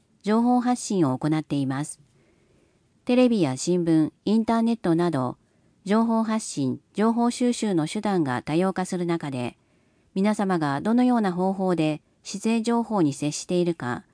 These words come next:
また、市の広報活動に何を求めているかを把握し、今後の広報に生かすためにアンケート調査を実施しますので、回答にご協力をお願いします。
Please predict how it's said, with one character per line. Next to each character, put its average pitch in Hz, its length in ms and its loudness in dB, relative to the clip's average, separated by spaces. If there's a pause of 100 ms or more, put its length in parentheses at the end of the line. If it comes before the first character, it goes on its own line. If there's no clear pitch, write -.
(580)
ま 160 140 -2
た、 170 260 0 (240)
市 - 180 -2
の 208 180 4
広 220 200 -2
報 233 160 0
活 233 240 -4
動 202 160 2
に 135 300 0 (220)
何 240 280 4
を 220 80 2
求 196 240 0
め 220 100 0
て 185 120 -2
い 185 80 0
る 202 100 -4
か 151 220 -2
を 127 40 -2
把 139 220 -4
握 151 120 -4
し、 - 340 -6 (600)
今 208 200 2
後 208 100 0
の 208 100 0
広 226 280 0
報 214 100 0
に 190 120 0
生 190 40 -4
か 214 140 -2
す - 100 -10
た 190 120 -4
め 196 120 -2
に 135 260 0 (300)
ア 208 140 0
ン 233 80 2
ケ 240 140 0
ー - 20 0
ト 240 120 0
調 240 220 0
査 202 140 -2
を 139 80 -2
実 135 120 -6
施 190 160 -6
し 196 120 -4
ま 196 120 -2
す 185 120 -8
の 165 160 2
で、 123 300 -6 (440)
回 180 220 0
答 180 160 2
に 170 280 4
ご 147 120 -6
協 196 200 0
力 185 280 0
を 170 80 2
お 143 80 -2
願 139 200 -4
い 135 60 -6
し 131 140 -8
ま 131 160 -6
す。 - 160 -14